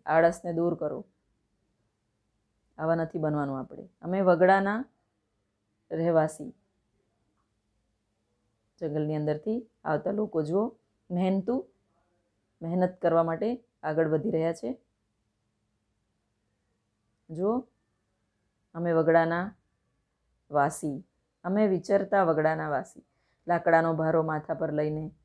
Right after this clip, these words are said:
નીકળી પડ્યા છે. This is a good work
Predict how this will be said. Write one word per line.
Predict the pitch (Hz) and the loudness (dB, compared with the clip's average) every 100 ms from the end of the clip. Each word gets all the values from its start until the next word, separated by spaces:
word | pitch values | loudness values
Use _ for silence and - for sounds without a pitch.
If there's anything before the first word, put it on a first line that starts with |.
| _ - | _ -10
નીકળી | 185 202 185 | 0 2 4
પડ્યા | 156 151 | 2 0
છે. | 147 - - _ _ _ _ _ _ _ _ _ _ _ _ _ _ _ _ _ _ _ _ _ _ _ _ _ | -2 -8 -20 _ _ _ _ _ _ _ _ _ _ _ _ _ _ _ _ _ _ _ _ _ _ _ _ _
This | 190 190 | -10 -8
is | 208 214 | -2 0
a | |
good | 214 247 | 2 2
work | 208 226 | 4 2